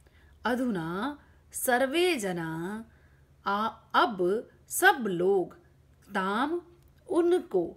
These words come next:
वृक्षमाता, वृक्षमाता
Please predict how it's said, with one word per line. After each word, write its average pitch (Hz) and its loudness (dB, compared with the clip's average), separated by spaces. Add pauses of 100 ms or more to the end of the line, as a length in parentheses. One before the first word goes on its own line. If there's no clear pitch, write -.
(400)
वृक्षमाता, 196 -4 (320)
वृक्षमाता 208 -2